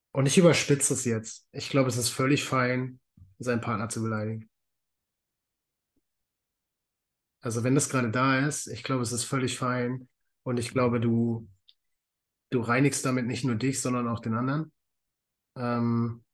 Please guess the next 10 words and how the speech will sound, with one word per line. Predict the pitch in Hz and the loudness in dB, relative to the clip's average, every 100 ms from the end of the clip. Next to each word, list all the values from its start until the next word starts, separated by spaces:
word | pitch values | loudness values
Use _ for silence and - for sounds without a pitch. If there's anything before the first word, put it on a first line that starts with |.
| _ _ _ _ _ | _ _ _ _ _
und | 127 | -4
ich | 120 - | -4 -2
glaube, | 123 117 | 0 0
es | 113 | -2
ist | - | -4
einfach | 131 120 113 | -4 -2 -2
wichtig, | 117 - 117 | -2 -2 -4
dass | - 107 | -4 -6
der | 117 | -4
andere | 113 120 120 117 113 110 | -2 0 0 0 -2 -6